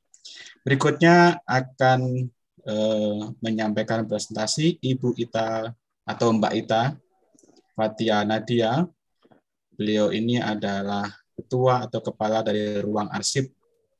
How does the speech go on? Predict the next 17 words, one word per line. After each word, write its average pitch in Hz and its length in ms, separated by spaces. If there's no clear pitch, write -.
dan 107 640
Sejarah 117 560
Perempuan 107 400
Indonesia. 120 640
Eh, 98 440
Mbak 101 160
Ita 113 220
juga, 107 480
eh, 101 160
mempunyai, 104 720
eh, 101 240
aktivitas 117 640
di 98 80
bidang 101 560
pergerakan 101 880
perlindungan 104 560
hak-hak - 320